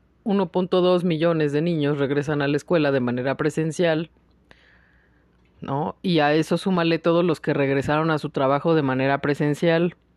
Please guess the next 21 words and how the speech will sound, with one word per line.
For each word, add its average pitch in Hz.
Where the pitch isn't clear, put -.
porque 151
ya 147
no 151
hay 156
semáforos 147
epidemiológicos 175
y 180
porque 180
aparentemente, 202
eh, 147
pues 160
los 151
cos-, 147
los 170
contagios 170
de 147
covid 165
están 151
mucho 170
más, 147
am, 127